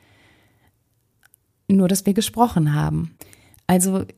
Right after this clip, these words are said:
ich hab dir jetzt quasi die Tricks und Kniffe an die Hand gegeben, die einen richtig guten Liebhaber von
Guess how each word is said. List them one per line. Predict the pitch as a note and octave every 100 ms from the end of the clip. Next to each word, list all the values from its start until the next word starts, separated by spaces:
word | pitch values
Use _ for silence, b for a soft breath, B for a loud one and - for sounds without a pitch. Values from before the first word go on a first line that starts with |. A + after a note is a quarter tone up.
| _ -
ich | G3 A3
hab | A#3 -
dir | F3
jetzt | E3 -
quasi | - F#3+ F#3 F#3+ G#3 G3+ G#3 - _ _ _ _ _ _ _
die | E3 F3+ F3+
Tricks | - B3 - -
und | F#3+ -
Kniffe | - F#3 - F3+ -
an | F3 F3+
die | F3+ F3
Hand | E3+ F3 F3
gegeben, | D3+ - D3 E3 F3+ F#3+ F#3+
die | F3 F3
einen | D#3+ D#3 D#3+ D#3+ D#3+ b b b b b b b _ D#3+
richtig | E3 G3 G#3+ - - G3+ -
guten | F#3+ F#3 G3+ F#3
Liebhaber | F3+ E3+ G3 - - E3+ F3+ F3+ G3 A3 A3 b b b b b _ _ _ _
von | - F#3 F3+ F3 F3